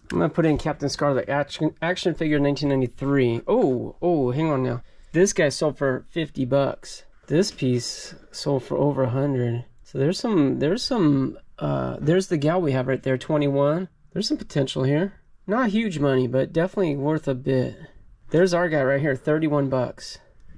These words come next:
There's our guy again. Wait, wait, wait, wait, wait, wait, wait. Nope, that's not our guy. It's different. Error card, okay. Yeah, see, it's got the red guy. This is the blue guy.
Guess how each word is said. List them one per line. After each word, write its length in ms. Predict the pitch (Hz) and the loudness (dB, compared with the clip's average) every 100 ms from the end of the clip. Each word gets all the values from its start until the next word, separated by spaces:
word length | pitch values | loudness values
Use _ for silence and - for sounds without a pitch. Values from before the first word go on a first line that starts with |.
| - - - - - - | -16 -16 -16 -20 -14 -2
There's 180 | 143 | 0
our 140 | 139 139 | 2 2
guy 180 | 139 135 | 2 2
again. 240 | 143 151 | 0 0
Wait, 180 | 139 135 | 0 0
wait, 180 | 131 123 | 2 0
wait, 200 | 120 110 | -4 -6
wait, 180 | - - | -8 -10
wait, 200 | - - | -12 -8
wait, 180 | 107 - | -8 -4
wait. 240 | 117 - 151 | -6 -6 -8
Nope, 180 | 151 - | -8 -4
that's 220 | 151 - | -6 -2
not 140 | 143 | -2
our 120 | 135 127 | -2 -6
guy. 320 | 139 143 - - - - - - - | -4 -6 -8 -12 -18 -18 -20 -20 -20
It's 120 | - | -8
different. 460 | 131 120 131 131 - - - | -6 -2 -2 -4 -6 -18 0
Error 260 | 151 143 135 | 2 4 0
card, 380 | - 127 123 127 | -2 0 0 0
okay. 460 | 135 139 127 127 - - - - - - - | 0 0 0 -2 -12 -20 -20 -14 -4 -4 2
Yeah, 160 | 135 | 2
see, 160 | 123 139 | 2 0
it's 80 | 127 | 0
got 180 | 131 127 | -2 -2
the 80 | |
red 500 | 120 117 139 139 127 | -2 2 2 2 0
guy. 440 | 120 131 131 131 123 - - - | -2 0 0 0 -2 -10 -18 -10
This 140 | 139 131 | -8 -8
is 80 | 143 | -8
the 100 | 156 | -2
blue 300 | 139 139 127 | 2 2 2
guy. 380 | 135 127 131 | 2 2 -2